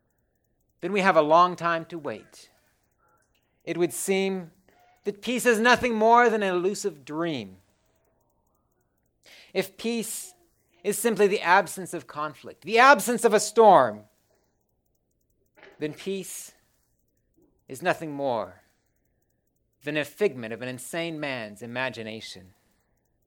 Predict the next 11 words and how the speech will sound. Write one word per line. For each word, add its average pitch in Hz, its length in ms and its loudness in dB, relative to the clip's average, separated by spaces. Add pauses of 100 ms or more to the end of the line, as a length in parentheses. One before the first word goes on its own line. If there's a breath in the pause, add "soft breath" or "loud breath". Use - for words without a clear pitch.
(1400)
But 208 100 2
is 247 60 0
it 277 160 0
possible 220 440 2
that 196 180 -8
peace 226 300 -8
could 175 180 -6
be 170 80 -10
more? 143 420 -6 (760 soft breath)
That 226 180 4
c-, - 100 -14